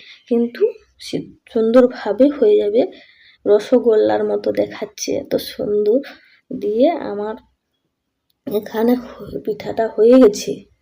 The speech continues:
হওয়ার পর একটা পালি নিয়েছি, পালির মধ্যে একটা ছান্তা নিয়ে পালির মধ্যে ছেঁকে নেব। ছেঁকে নিলাম। এইভাবে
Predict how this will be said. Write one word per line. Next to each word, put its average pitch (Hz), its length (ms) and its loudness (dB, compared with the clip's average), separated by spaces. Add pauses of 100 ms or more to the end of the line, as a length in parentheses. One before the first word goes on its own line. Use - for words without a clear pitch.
(1040)
হওয়ার 202 300 -4
পর 208 140 0
একটা 208 260 0 (120)
পালি 202 340 -2
নিয়েছি, 226 420 -2 (180)
পালির 202 380 -2
মধ্যে 214 460 -6 (800)
একটা 196 320 -6 (100)
ছান্তা 190 560 -6
নিয়ে 269 240 2 (600)
পালির 214 340 0
মধ্যে 208 320 -4
ছেঁকে 226 380 -6
নেব। 196 160 0 (680)
ছেঁকে 202 520 -8
নিলাম। 214 340 -4 (460)
এইভাবে 214 540 0